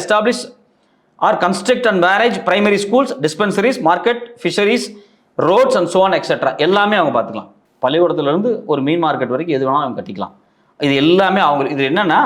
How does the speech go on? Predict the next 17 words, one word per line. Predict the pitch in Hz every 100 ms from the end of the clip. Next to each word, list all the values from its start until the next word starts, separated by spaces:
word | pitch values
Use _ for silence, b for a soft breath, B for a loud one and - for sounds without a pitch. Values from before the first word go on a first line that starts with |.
| 147 B B B _
they | 147 180
are | 170 180
empowered | 190 247 240 -
to | - 151
assess | 160 254 254 - 170
and | 202 -
collect | 185 226 - - 117 123 175
land | 262 254 233
revenue | 202 196 139 - - _ -
and | 175 190
to | 185 202
impose | 196 247 262 262 220
certain | 214 233 220
specific, | 202 - 214 - _ _ -
specific | 175 170 214 196
taxes. | 165 156 117 - b b b _ 135
இவங்களே | 185 240 247